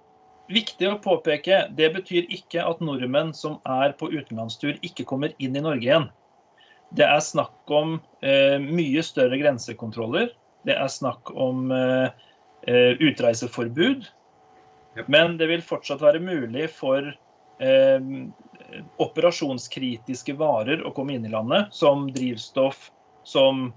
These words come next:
Speaker 1: påfyll av antibac etter, eh, antibac-bua er utsolgt, som vi snakket om i går.
Speaker 2: Mhm.
Speaker 1: Ehm, og ting som da er, eh, kritiske for at helsevesen, ehm,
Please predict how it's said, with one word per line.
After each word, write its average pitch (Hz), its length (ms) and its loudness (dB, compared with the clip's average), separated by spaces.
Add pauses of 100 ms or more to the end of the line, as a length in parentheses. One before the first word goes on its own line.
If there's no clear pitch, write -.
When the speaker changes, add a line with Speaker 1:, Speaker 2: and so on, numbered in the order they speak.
Speaker 1:
påfyll 131 320 0
av 131 120 2
antibac 127 640 -2
etter, 131 460 -6
eh, 127 380 0
antibac-bua 120 1080 -2
er 127 80 0
utsolgt, 135 540 -4
som 143 160 -10
vi 131 60 -8
snakket 135 320 -2
om 127 140 -6
i 131 40 -8
går. 160 280 0 (280)
Speaker 2:
Mhm. 101 380 -8 (100)
Speaker 1:
Ehm, 139 640 4 (120)
og 151 380 2 (120)
ting 143 260 2
som 151 240 -6
da 127 140 0 (240)
er, 123 160 -2 (280)
eh, 123 180 -4
kritiske 139 680 -2
for 123 200 -2
at - 460 -8
helsevesen, 135 1080 -2
ehm, 113 720 -4